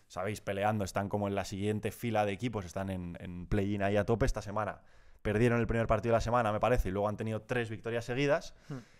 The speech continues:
Speaker 1: La derrota es un partido contra Dallas ajustado al final.
Speaker 2: Hmm.
Speaker 1: Y yo, sobre todo, el partido de Minnesota,
Speaker 2: Ujú.
Speaker 1: eh, me gustó mucho,
Speaker 2: Ujú.
Speaker 1: en general, el equipo, cómo funcionaron. Fue un partido en el que otra vez tuvieron problemas los Timberwolves al final, y al final,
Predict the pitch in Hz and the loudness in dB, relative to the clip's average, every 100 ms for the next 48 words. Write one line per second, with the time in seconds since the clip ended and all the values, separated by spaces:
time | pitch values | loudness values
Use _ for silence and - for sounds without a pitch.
0 | - _ - 120 117 113 135 147 110 104 | -20 _ 0 4 6 8 8 8 6 4
1 | 113 120 117 123 120 120 117 127 123 117 | 2 2 2 2 0 2 6 8 6 4
2 | 110 104 123 120 113 123 151 160 - _ | -4 4 6 6 4 2 4 4 -2 _
3 | 147 131 _ _ - - 113 110 104 104 | -10 -10 _ _ -20 -10 -8 -6 -4 4
4 | 131 135 - - 110 107 131 120 104 101 | 4 4 -2 -2 2 4 4 4 2 -2
5 | 110 123 120 113 104 123 151 - - - | 2 2 4 2 2 2 2 -2 -10 0
6 | 143 147 208 _ _ _ - 104 104 101 | 0 0 -4 _ _ _ -6 -4 -4 -4
7 | 101 101 98 98 120 113 120 190 - - | -4 -4 -4 2 4 4 2 -4 -10 -16
8 | 151 139 123 92 104 98 110 101 98 110 | -10 -6 -4 0 2 4 2 0 -4 -8
9 | 113 147 127 104 104 90 95 117 156 190 | -8 -8 -10 -10 -10 -8 0 2 2 -2
10 | - - - - - - - - - 127 | -12 -20 -20 -20 -20 -20 -20 -18 -4 2
11 | 139 131 120 127 120 110 117 117 117 110 | 4 6 4 4 2 4 4 6 4 2
12 | 110 110 101 101 104 101 95 - 107 98 | -2 -2 0 0 0 -2 -2 -4 -2 -2
13 | 95 87 95 101 110 98 95 85 92 95 | -2 -2 -2 2 2 2 -2 -2 2 2
14 | - | 0